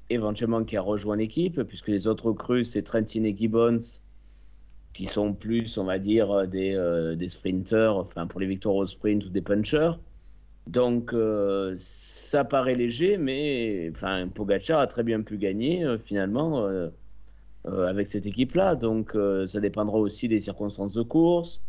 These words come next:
On peut, est-ce que les équipes seront, les, l'année prochaine, peut-être, euh, auront des tactiques un peu plus affûtées que celles de la Jumbo cette année sur le Tour ? Il y a pas mal de questions, mais, euh, c'est pas parce que,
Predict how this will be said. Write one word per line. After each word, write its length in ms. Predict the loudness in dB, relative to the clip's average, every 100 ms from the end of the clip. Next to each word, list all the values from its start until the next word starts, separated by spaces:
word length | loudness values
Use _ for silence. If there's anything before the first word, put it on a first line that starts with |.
| -4 -2 -2 -2 -8 -10
On 120 | -6 -4
peut, 600 | 0 4 6 4 4 0
est-ce 160 | -2
que 120 | -2 0
les 340 | 2 0 0
équipes 320 | -2 0 0 0
seront, 340 | -2 0 0
les, 400 | 2 2 0 -4 -2
l'année 200 | 0 2
prochaine, 440 | 2 0 2 2
peut-être, 560 | 2 0 4 4 2 0
euh, 360 | 2 4 2 0
auront 200 | 0 0
des 160 | 0
tactiques 460 | 0 -2 0 -2 2
un 80 | 0
peu 80 | 0
plus 200 | 0 0
affûtées 440 | -2 -4 0 0
que 80 | 0
celles 180 | -2 2
de 80 |
la 100 | 2
Jumbo 300 | 2 0 0
cette 220 | -2 -2 -2
année 160 | -4
sur 160 | -4 -2
le 140 | -2
Tour ? 340 | 0 2 0 -2 -10 -14 -16 -16 -4
Il 40 |
y 60 | -2
a 260 | 2 0
pas 160 | 0 2
mal 180 | 2 2
de 80 | 0
questions, 560 | -2 -4 -2 -2 0
mais, 300 | 0 0 0
euh, 160 | 0 -2 -6 -14 -14 -14 -14 -16
c'est 180 | -6 -4
pas 260 | 2 2 4
parce 280 | 2 -2 -6
que, 320 | -6 -4